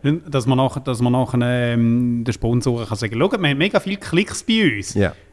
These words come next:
Speaker 1: Ja, ihr habt da mit einem Video von einem, der verschossen worden ist, geholt. Aber dann habt ihr jetzt wahrscheinlich nicht erzählt.
Speaker 2: <laughs> So,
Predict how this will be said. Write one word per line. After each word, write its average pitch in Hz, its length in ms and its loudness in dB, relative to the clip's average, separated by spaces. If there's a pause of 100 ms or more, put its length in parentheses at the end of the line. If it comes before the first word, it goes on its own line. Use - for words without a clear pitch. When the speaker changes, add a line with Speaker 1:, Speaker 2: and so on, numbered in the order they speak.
(120)
Speaker 1:
Ja, 120 280 -2
ihr 113 180 -2
habt 110 140 -8
da - 20 -2
mit 110 180 -2
einem 104 200 -2
Video 113 320 -4
von 104 200 -6
einem, 110 180 -2
der 107 80 -4
verschossen 117 520 -6
worden 110 320 -4
ist, 104 180 -6
geholt. 87 480 -10
Aber 95 140 -6
dann 101 180 -2
habt 107 200 -4
ihr 104 60 -2
jetzt - 140 -8
wahrscheinlich 98 320 -6
nicht 107 220 -6
erzählt. 104 480 -4 (240)
Speaker 2:
<laughs> - 560 2
So, - 240 0